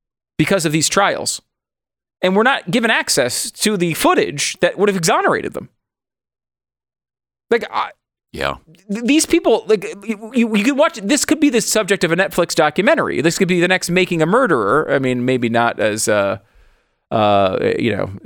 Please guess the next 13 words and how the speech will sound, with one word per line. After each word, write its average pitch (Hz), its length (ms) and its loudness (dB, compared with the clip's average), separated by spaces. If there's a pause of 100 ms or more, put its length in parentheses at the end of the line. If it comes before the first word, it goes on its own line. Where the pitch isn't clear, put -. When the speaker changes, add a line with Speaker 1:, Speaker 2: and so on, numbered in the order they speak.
Speaker 1:
the, - 240 -2
the 123 160 -4
stakes 143 340 2
aren't 120 180 2
as 113 100 -2
high 160 300 0
as 135 180 -8
there 104 140 0
was 104 200 0
no 101 160 0
murder, 120 440 0
but - 180 -2
still, 175 640 0